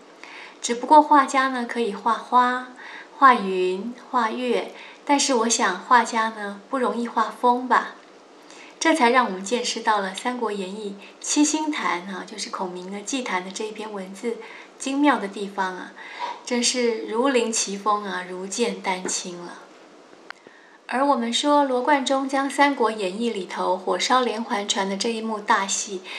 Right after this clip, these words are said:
写得风风火火，整段故事遍布在小说的第四十六回到四十九回整整三回之间。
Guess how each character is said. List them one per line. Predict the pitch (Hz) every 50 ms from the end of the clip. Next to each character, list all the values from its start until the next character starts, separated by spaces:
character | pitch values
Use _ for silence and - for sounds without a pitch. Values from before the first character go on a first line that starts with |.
| - - -
写 | - - - 214 190
得 | 196 208 -
风 | - - 277 285 285
风 | 285 277 285
火 | 277 277 - 196 196
火， | 208 - - - 165 - - - - - - - - - - - - - -
整 | - 226 202 202
段 | 240 285 269 262
故 | 269 277 254 247
事 | 240 - - 240
遍 | 233 - - 277 247 226 226
布 | 247 240 220
在 | 220 - - 233 220 214
小 | 208 - - 175 175
说 | 180 - 226 214
的 | 214 202
第 | 196 202 233 226
四 | 220 - - 269
十 | 247 - - 226
六 | 233 262 277 269 240
回 | 233 - - 190 185 185 185 196
到 | 202 226 220 214
四 | 214 - - 226
十 | 226 - 202 196
九 | - 202 180 170
回 | - 190 175 175
整 | 175 - 185 180 190
整 | 196 208 185 175
三 | - - - 190 190
回 | 190 190 170 170
之 | 170 - 185
间。 | 175 - - 180 175 170 175 185